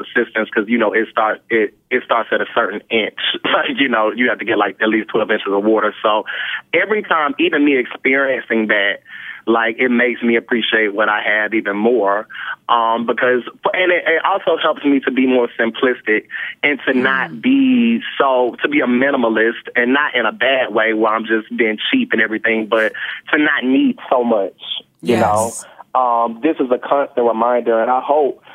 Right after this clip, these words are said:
Speaker 1: um, everybody remembers that, like, you know, anything can be taken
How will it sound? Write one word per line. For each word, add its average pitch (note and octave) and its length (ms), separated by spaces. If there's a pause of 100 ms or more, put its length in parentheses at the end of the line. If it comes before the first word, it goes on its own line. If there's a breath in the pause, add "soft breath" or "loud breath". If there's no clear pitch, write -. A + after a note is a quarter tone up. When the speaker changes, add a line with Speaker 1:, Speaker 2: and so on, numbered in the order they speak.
(200 loud breath)
Speaker 1:
um, A#2+ 240
everybody C3 480
remembers A#2 560
that, A2+ 280
like, A2 240
you B2 60
know, A2+ 400 (200)
anything C3 540
can A#2+ 120
be A#2 120
taken B2+ 340